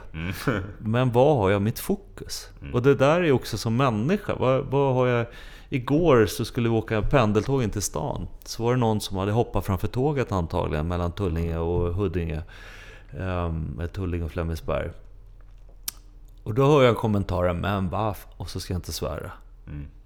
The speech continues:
Speaker 1: Och tänker ibland sådär, och jag förstår att den är ledsen för att den inte hinner till jobben. Men, men någonstans, när, när trycker vi på paus och när får vi lite perspektiv på det vi håller på med?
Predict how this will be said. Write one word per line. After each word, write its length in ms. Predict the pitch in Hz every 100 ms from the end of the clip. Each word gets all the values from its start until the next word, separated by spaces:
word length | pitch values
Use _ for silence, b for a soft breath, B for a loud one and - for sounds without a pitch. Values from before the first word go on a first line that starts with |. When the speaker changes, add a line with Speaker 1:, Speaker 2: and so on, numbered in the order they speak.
| - - b b b b b -
Speaker 1:
Och 120 | -
tänker 240 | 147 139
ibland 240 | 139 127 120
sådär, 200 | 117 107
och 120 | 135
jag 80 | 143
förstår 380 | 156 - 180
att 100 | 104
den 180 | 98 90
är 60 | 90
ledsen 360 | 90 87 -
för 120 | 85 87
att 100 | -
den 180 | 87
inte 260 | 85 82 85
hinner 200 | 85 87
till 140 | - 101
jobben. 360 | 123 131 82
Men, 140 | 104 123
men 340 | - 123 127
någonstans, 680 | 139 156 151 - 113 107 -
när, 300 | 113 120 113 B B B B B -
när 140 | 120
trycker 360 | - 107 - 101
vi 60 |
på 160 | 95 113
paus 640 | - - 139 233 95 87
och 80 | 92
när 120 | 113
får 200 | 131 143
vi 80 | 131
lite 220 | 131 131 135
perspektiv 640 | 139 - 123 - 98 185
på 120 | 202
det 60 | 95
vi 60 | 90
håller 160 | -
på 180 | - 117
med? 180 | 120